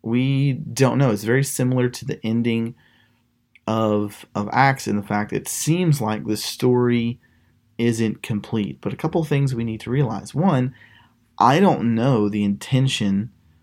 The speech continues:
of Mark having this there.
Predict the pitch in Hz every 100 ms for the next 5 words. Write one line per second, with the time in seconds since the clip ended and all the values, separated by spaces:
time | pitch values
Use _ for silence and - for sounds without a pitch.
0 | _ _ - 98 101 101 101 - - -
1 | - 107 113 117 - 104 107 101 101 98
2 | 107 95 -